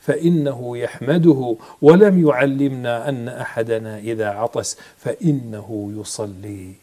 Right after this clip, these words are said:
عليه. فقال عبد الله بن عمر للرجل: "وأنا أقول الحمد لله والصلاة والسلام على رسول الله، ولكن ما هكذا علمنا رسول الله صلى الله عليه وسلم، قل الحمد لله"،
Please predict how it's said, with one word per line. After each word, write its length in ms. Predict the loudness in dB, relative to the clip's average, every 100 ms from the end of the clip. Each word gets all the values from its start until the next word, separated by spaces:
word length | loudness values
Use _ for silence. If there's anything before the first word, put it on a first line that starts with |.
| -12
عليه. 520 | -6 -2 -2 -4 -16
فقال 460 | -16 -12 -8 -10 -10
عبد 260 | -16 -14
الله 240 | -12 -12 -14 -16
بن 80 | -14
عمر 180 | -12 -12
للرجل: 500 | -14 -10 -10 -6 -6 -8 -20 _ -6
"وأنا 560 | -4 -2 -4 -4 -8 -10
أقول 420 | -6 -4 -4 -6 -16 _ -8
الحمد 480 | -8 -6 -6 -6 -6
لله 540 | -6 -8 -8 -8 -10 -16 -20 -2
والصلاة 560 | -2 0 -4 -2 -2 -4 -10
والسلام 580 | -10 -8 -6 -6 -6
على 240 | -6 -8 -8
رسول 320 | -10 -12 -12
الله، 340 | -10 -6 -6 -8 -18 -12 -6
ولكن 520 | -4 -4 -8 -8 0
ما 340 | 0 0 -4
هكذا 320 | -6 -8 -6
علمنا 600 | -8 -8 -8 -8 -8 -10
رسول 360 | -12 -12 -12 -12
الله 340 | -10 -10 -10
صلى 280 | -12 -12 -12
الله 360 | -10 -8 -8 -8
عليه 280 | -6 -8 -8
وسلم، 520 | -10 -4 0 0 0 -8 -20 _
قل 220 | 6 6 6
الحمد 420 | 2 -4 -4 -6
لله"، 480 | -6 -6 -4 -6